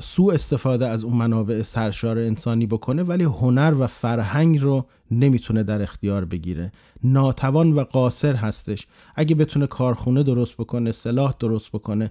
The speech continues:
سد بسازه، اه، هر نوع رفتار، اعمال دیگه‌ای رو انجام بده، ولی هنر و فرهنگ رو نمی‌تونه تولید بکنه و این عجز اونها هستش در مقابل هنر و فرهنگ و در مقابل فرهنگیان و هنرمندانی که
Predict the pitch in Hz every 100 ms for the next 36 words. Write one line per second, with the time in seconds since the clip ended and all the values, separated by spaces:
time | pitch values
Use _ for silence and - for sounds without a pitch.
0 | - - - 156 147 - 131 - 120 104
1 | 113 110 - _ _ - 123 107 143 175
2 | 175 147 131 127 - 131 117 - - 120
3 | 120 123 123 107 113 143 151 123 117 117
4 | 143 160 143 131 131 139 110 123 135 160
5 | 143 123 131 117 120 127 120 120 117 143
6 | 139 - 117 - 113 107 104 107 - 107
7 | 101 101 _ - - 120 - 175 160 -
8 | - 180 160 147 131 127 113 127 123 117
9 | - 110 110 - 120 117 113 110 113 131
10 | 160 135 127 123 113 110 - 107 101 110
11 | 104 - - - 123 113 117 113 110 113
12 | 120 147 156 - _ - 123 113 113 117
13 | 104 117 156 143 104 120 117 110 110 110
14 | 101 127 160 151 - 147